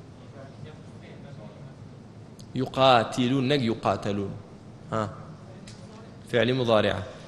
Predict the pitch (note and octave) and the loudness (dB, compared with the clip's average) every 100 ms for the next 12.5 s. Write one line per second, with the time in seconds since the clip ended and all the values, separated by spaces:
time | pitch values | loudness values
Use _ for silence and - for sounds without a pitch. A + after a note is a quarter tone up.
0 | - - E3 F3 D3+ B2+ B2+ C#3 - - | -14 0 4 6 6 8 8 8 4 -2
1 | - - - - - - - - - - | -10 -14 -16 -16 -16 -16 -16 -16 -16 -18
2 | - - - - - - - - - - | -18 -18 -18 -18 -18 -18 -18 -18 -20 -6
3 | C#3 F#3 A3 - C3+ A2+ F#2 - E3 E3+ | 4 8 8 10 8 8 4 2 2 4
4 | C#3 B2+ A2 A2 G#2+ - A#2+ B2+ C#3 E3 | 4 4 6 8 8 4 -2 2 6 6
5 | D#3+ D3 B2+ D3+ E3 D#3+ C3+ B2+ B2 A#2 | 6 4 4 4 4 6 6 6 6 2
6 | G#2 - - - - - - - - - | -2 -12 -16 -16 -16 -16 -16 -16 -16 -8
7 | A#2 A2+ C3+ C3+ A#2 A#2+ G#2+ G2+ C3+ A2+ | -4 2 4 4 4 4 2 4 6 6
8 | G#2 - - - - - - - B2+ C3 | 6 -2 -8 -14 -18 -18 -8 2 2 6
9 | F3 E3+ D#3 C#3 C#3 D3 D3+ D#3 C3+ B2 | 6 8 8 10 10 10 8 6 6 6
10 | C3 C3+ - - - A#2+ C3+ E3 E3+ - | 4 2 -4 -14 -10 4 8 8 6 0
11 | - D#3 D#3 D#3 E3 C#3 A2+ A2 - - | 2 4 4 6 6 8 6 2 -2 -6
12 | - - - C#3 D3+ | -14 -16 -2 2 4